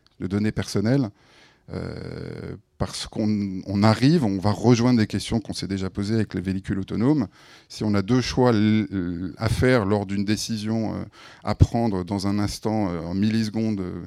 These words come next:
euh, amenant un danger pour le pilote de la voiture, est-ce qu'on va renverser la personne à gauche ou est-ce qu'on va renverser la personne à droite ?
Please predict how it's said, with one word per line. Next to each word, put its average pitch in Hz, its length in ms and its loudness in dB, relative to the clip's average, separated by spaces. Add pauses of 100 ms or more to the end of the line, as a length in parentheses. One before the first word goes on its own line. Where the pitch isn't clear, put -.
(460)
euh, 82 160 -8
amenant 110 420 2
un 95 120 0
danger 107 340 0
pour 98 140 -6
le 87 60 -8
pilote 101 260 -6
de 95 80 -4
la 90 120 -2
voiture, 127 540 -2
est-ce 101 160 -10
qu'on 110 120 -6
va 101 100 -2
renverser 101 400 -6
la 101 100 -4
personne 95 320 -8
à 98 60 -4
gauche 127 260 -2
ou 107 60 0
est-ce - 80 -6
qu'on 104 100 -4
va 98 60 -2
renverser 98 300 -6
la 110 60 -4
personne 107 280 -8
à 104 40 -4
droite ? 98 260 -8